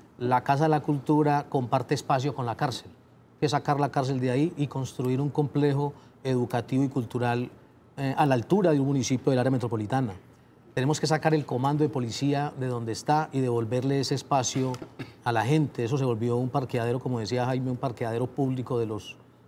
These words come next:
de los carros de la, de la policía. Hay que devolverle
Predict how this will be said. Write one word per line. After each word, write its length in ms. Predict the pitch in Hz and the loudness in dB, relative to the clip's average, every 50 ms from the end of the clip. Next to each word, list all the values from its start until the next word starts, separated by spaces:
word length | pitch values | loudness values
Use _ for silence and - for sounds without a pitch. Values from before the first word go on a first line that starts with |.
| - - | -20 -14
de 260 | - 117 110 127 123 | -8 -2 0 2 4
los 200 | 113 113 110 104 | 4 2 0 0
carros 280 | - - 120 117 143 135 | 0 -2 0 0 0 0
de 200 | 123 127 120 110 | 0 0 0 0
la, 140 | 110 110 110 | -2 -2 -4
de 80 | 107 123 | -2 -2
la 80 | 117 | -2
policía. 560 | 110 - 120 110 110 107 - 160 156 120 92 - - - - - - | 0 0 0 -2 0 2 2 2 2 2 0 -6 -12 -20 -20 -8 -4
Hay 120 | 131 131 | -4 0
que 120 | 127 - 151 | 2 4 4
devolverle 840 | 147 147 143 135 123 117 110 120 123 123 123 139 139 143 143 143 | 4 4 4 2 0 0 0 0 0 0 0 0 2 2 0 0